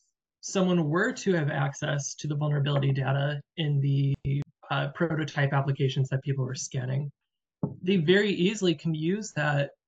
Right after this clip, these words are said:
information to gain remote access with maybe one extra step of just having to look up this data, right? Um, so I think that that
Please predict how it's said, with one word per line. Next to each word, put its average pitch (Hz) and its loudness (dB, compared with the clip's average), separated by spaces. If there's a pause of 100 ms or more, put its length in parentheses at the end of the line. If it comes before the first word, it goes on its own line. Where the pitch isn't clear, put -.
information 143 0 (120)
to 165 -2
gain 156 0 (140)
remote 147 0
access 143 -6 (520)
with 165 0 (220)
maybe 170 4
one 165 2
extra 151 -4
step - -6 (180)
of 151 -2
just 147 -4
having 156 -2
to 147 -6
look 151 -8
up 139 -4 (440)
this - -10
data, - -2 (100)
right? - -4 (1200)
Um, 190 6
so 208 2
I 185 6
think 208 -2
that 196 -2
that 180 0